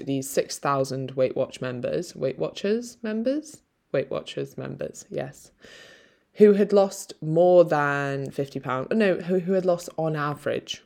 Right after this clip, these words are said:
more than fifty pounds. So I guess some people will have lost considerably more than that and some people less. And, and here's the important part,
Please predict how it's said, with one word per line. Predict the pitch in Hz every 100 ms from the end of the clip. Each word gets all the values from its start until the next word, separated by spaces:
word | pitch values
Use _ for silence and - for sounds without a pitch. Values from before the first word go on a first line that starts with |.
| -
more | 127
than | 123
fifty | 131 131 -
pounds. | 127 120 135
So | 131
I |
guess | 123 120
some | 131
people | 135 131
will | 123
have | 120 -
lost | 127 - - _ _ _ _ _ _ -
considerably | 139 135 175 151 131 127
more | 139 139
than | 131
that | 120 147 -
and | 196 196
some | 214 214
people | 226 233 233 226 -
less. | 220 160 - _ - - - - _ -
And, | 220 214 143 147 143
and | 156
here's | 143 202 220
the | 233
important | 220 - 180 143
part, | 139 123 123